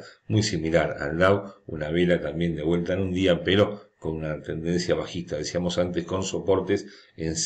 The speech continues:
cuatro mil ciento setenta y seis, cuatro mil ciento cuarenta y uno y cuatro mil ciento seis puntos, los mínimos del día veinticuatro de febrero. Al alza, cuatro mil doscientos cincuenta, cuatro mil trescientos, cuatro mil trescientos treinta puntos,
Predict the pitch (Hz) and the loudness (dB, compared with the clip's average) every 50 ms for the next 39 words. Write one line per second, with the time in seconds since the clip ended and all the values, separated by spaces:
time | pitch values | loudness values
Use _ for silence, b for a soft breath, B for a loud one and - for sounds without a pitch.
0 | - - - 101 101 85 87 85 92 98 98 - - 107 104 87 85 - - 76 | -4 -2 2 4 4 4 4 2 2 2 0 0 0 0 0 0 0 -2 -2 -4
1 | - 87 85 80 80 78 - - 110 110 113 113 - B B B B B _ - | -4 -4 -2 -2 -2 -2 0 4 6 6 6 6 2 B B B B B _ -6
2 | 80 78 76 78 87 95 95 92 - 98 90 87 85 85 78 78 76 76 76 82 | -4 -4 -4 -2 -2 -2 -2 -2 -2 -4 -4 -4 -4 -4 -4 -4 -6 -4 -2 0
3 | 90 113 113 104 87 80 78 69 76 78 87 95 90 87 - 104 95 92 90 87 | 2 2 4 2 2 0 0 -2 -2 -2 -2 -2 0 0 0 0 0 0 2 2
4 | 98 87 B B B B B B - - - 113 107 95 - - 98 95 101 101 | 2 2 B B B B B B -2 2 6 6 6 6 4 2 -2 -2 -2 0
5 | - 87 73 69 65 - 85 87 98 95 92 87 78 73 69 69 69 71 80 85 | 0 -2 -2 -2 -4 -6 -4 -2 0 0 0 0 -2 -4 -4 -8 -8 -4 0 2
6 | 87 87 87 B B B B _ - 80 85 85 82 82 82 73 76 80 85 80 | 4 4 4 B B B B _ -6 0 2 2 2 2 0 -4 0 0 0 0
7 | 80 78 71 71 71 - - - - - - - - - 76 78 95 104 107 110 | 0 -2 -4 -6 -6 -6 -6 -6 -6 -6 -6 -8 -6 -6 -2 2 4 6 6 6
8 | 107 - 117 110 113 113 - - - _ _ - 78 73 76 78 80 90 87 85 | 6 4 4 4 2 2 -4 -10 -16 _ _ -4 -4 -2 -2 -2 -2 0 0 0
9 | 85 - - 92 - - - - 82 78 82 92 117 117 110 101 87 76 76 76 | 0 -2 -4 -8 -6 -6 -6 -6 -6 -6 0 4 4 6 6 4 2 0 -2 -6
10 | 76 76 78 82 80 80 76 - - 104 104 104 101 101 98 - B B B B | -6 -6 -6 -6 -6 -6 -6 -4 -2 0 0 2 4 4 2 2 B B B B
11 | B B - 87 85 82 78 85 87 85 85 78 - 90 87 82 80 - 92 92 | B B -2 -2 0 0 0 0 0 0 0 -2 -2 -2 -2 -4 -4 -2 -2 -2
12 | 90 85 85 78 80 101 110 110 107 107 - - | 0 0 -2 -2 -2 0 0 2 4 4 2 2